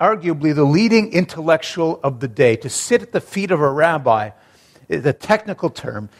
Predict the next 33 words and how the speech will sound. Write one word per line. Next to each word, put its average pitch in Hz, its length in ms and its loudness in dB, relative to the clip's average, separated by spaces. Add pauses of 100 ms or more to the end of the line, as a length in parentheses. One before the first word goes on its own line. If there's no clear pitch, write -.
it - 80 -10
means 165 220 0
to - 80 -10
be 147 100 0
chosen 202 720 2
as 139 260 0
one 151 340 0
of 143 140 -4
the 139 60 -14
disciples. 135 640 -2
It's 113 140 -14
kind 226 280 0
of 170 140 -8
like 151 320 0 (220)
when 151 160 -2
you 139 80 0
fill 202 260 -2
out 196 220 2
your 165 80 -2
university 170 580 0
applications, 165 800 -2 (220)
you 143 120 0
put 196 260 2
down 180 280 0
two 185 240 -4
or 180 80 4
three 165 300 0
that 156 220 -4
you 147 40 -4
know 147 200 2
you'll 170 140 4
get 143 200 2
into, 151 460 -2